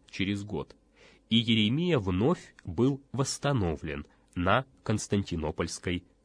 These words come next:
кафедре. Он претерпел за свою жизнь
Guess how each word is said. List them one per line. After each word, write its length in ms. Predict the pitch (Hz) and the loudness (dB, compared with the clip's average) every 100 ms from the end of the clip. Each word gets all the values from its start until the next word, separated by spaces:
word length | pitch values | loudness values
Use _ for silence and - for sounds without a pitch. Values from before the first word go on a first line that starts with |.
| - | -4
кафедре. 560 | 73 - - - - _ _ _ _ _ _ _ - - | -4 -4 -10 -14 -16 _ _ _ _ _ _ _ -20 -4
Он 200 | 110 127 | 2 4
претерпел 680 | - 113 110 101 - 120 113 _ _ - | 4 0 0 0 2 2 2 _ _ -10
за 440 | 90 98 95 92 - | -2 4 4 4 0
свою 400 | - 92 98 101 | -4 -2 -2 -2
жизнь 360 | 110 104 98 | -2 -2 -4